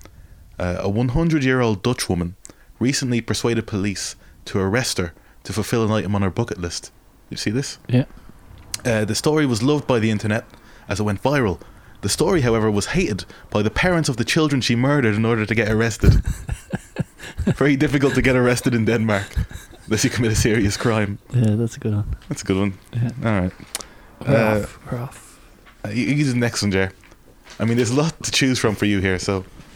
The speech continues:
Speaker 2: I'll just do them in order as you have them.
Speaker 1: Yeah.
Speaker 2: Tesco recalls batches of corn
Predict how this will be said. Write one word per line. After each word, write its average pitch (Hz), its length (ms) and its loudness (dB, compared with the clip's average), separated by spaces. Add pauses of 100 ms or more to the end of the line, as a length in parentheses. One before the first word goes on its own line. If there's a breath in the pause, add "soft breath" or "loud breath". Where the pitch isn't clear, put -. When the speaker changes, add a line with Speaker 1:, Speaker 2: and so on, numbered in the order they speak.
(280 loud breath)
Speaker 2:
I'll 117 100 -2
just 127 200 -4
do 135 80 4
them 117 120 4
in 107 100 4
order 117 280 2
as 113 200 -8
you 120 80 2
have 117 160 0
them. 107 200 -10
Speaker 1:
Yeah. 123 140 0 (1500 loud breath)
Speaker 2:
Tesco 131 480 4
recalls 113 440 2
batches 117 460 0
of 110 160 -8
corn 113 440 4